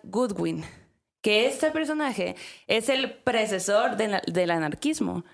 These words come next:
Entonces, imagínate que esas dos personalidades se juntan y empiezan a tener una vida increíble,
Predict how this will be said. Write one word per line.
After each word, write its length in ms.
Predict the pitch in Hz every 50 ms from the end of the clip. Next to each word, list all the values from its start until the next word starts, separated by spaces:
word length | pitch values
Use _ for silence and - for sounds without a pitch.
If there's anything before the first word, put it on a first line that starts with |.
| _ _ _ _ _ _
Entonces, 240 | - - 277 - 311
imagínate 380 | 277 254 262 277 302 294 277
que 120 | 254 240 233
esas 240 | 240 - 277 269 269
dos 160 | 277 277 277
personalidades 560 | 285 269 269 262 233 214 208 214 226 240 240
se 80 | 220 196
juntan 680 | - - 311 339 339 320 - - 202 220 269 320 - - - _ _ _ _ _ _ _ _
y 180 | - 220 233 240
empiezan 420 | 233 233 233 240 240 240 294 294 285
a 20 |
tener 160 | 233 240 240
una 180 | 247 269 269 254
vida 160 | 262 262 269
increíble, 800 | 277 277 311 311 330 339 339 330 311 269 220 202 240 277 302